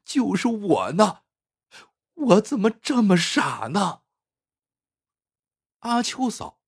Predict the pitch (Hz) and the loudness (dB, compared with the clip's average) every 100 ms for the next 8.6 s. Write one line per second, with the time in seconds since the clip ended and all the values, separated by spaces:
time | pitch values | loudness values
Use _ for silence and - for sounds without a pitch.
0 | _ _ - 254 196 107 95 165 190 107 | _ _ -6 -2 -2 -2 -4 -2 -2 -2
1 | 131 135 95 - _ _ _ _ _ _ | -2 -2 -4 -12 _ _ _ _ _ _
2 | _ - 120 117 113 107 143 120 85 78 | _ -4 -2 -2 -4 -4 -4 -8 -10 -12
3 | 73 87 - _ - - - 117 160 208 | -12 -12 -16 _ -20 -14 -12 -8 -4 -4
4 | - 180 117 104 95 69 - - _ _ | 0 0 0 -2 -4 -8 -10 -10 _ _
5 | _ _ _ _ _ _ _ _ _ _ | _ _ _ _ _ _ _ _ _ _
6 | _ _ - - 120 123 - 196 143 107 | _ _ -10 -2 0 0 -2 -4 0 0
7 | 127 - 196 117 - 120 131 110 - - | -2 -4 -4 -4 -4 -4 -2 -4 -8 -4
8 | 220 117 76 95 85 | -2 0 -2 -4 -8